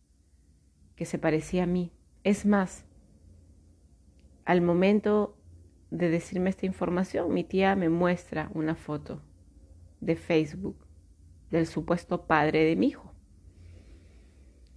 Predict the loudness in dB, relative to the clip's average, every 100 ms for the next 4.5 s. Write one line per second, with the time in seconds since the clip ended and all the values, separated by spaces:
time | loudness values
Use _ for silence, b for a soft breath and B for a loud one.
0 | b b b b b -20 -20 -2 2 4
1 | 2 -4 -16 -20 -20 -20 -20 -12 2 6
2 | 8 8 6 4 2 4 4 4 2 2
3 | 2 4 4 4 4 2 -2 -4 -4 -4
4 | -8 -8 -4 -4 -6